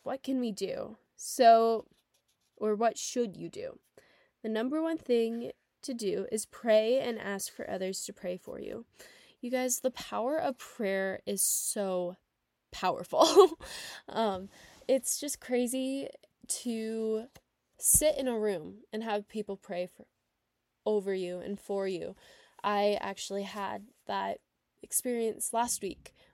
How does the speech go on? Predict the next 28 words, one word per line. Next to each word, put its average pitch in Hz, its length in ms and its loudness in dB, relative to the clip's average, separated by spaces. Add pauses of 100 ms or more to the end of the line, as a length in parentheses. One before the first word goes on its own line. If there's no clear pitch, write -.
when 214 140 -6
I 214 80 -2
was 214 100 -2
starting 214 460 -2
my 208 400 -6
Bible 254 300 -4
study, - 560 -8
and 214 120 -6
I 220 140 -6
just 247 260 -2
sat 226 300 -4
in 240 80 -8
that 202 180 -6
room 196 360 -6 (120)
and 202 100 -6
they 208 100 -4
all - 180 -4
prayed 208 340 -4
over 202 220 -6
me, 180 260 -8
and 196 100 -8
it 196 60 -6
was 196 160 -6
amazing. 196 720 -6 (380)
And 208 120 0
it 208 120 -2
was 220 160 -2
like, 196 340 -2